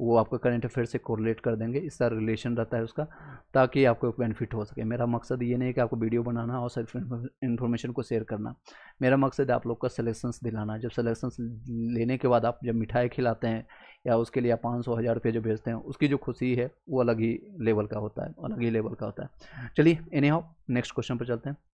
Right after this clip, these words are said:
नेक्स्ट क्वेश्चन पर चलते हैं। क्वेश्चन था आपका, अ,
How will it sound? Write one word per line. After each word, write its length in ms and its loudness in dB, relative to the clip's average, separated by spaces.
नेक्स्ट 220 -6
क्वेश्चन 280 -8
पर 120 -10
चलते 260 -8
हैं। 80 -10
क्वेश्चन 280 4
था 220 2
आपका, 240 0
अ, 300 0